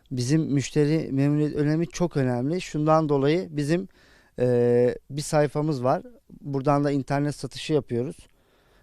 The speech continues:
E, sayımız bir günde bir anda artabiliyor. Çünkü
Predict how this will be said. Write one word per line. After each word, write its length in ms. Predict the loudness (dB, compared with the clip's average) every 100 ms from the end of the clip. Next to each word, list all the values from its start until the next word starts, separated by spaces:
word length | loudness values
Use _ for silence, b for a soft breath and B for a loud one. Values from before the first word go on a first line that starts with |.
| _ _ -10
E, 60 | -8 -8
sayımız 680 | -10 -2 2 4 2 0 -6
bir 280 | -8 2 2
günde 520 | 2 0 2 2 0 -6 -18 -12
bir 200 | 2 4
anda 440 | 4 4 2 0 -4 0
artabiliyor. 760 | 0 2 -2 0 4 4 2 -6 b -4
Çünkü 340 | -2 2 2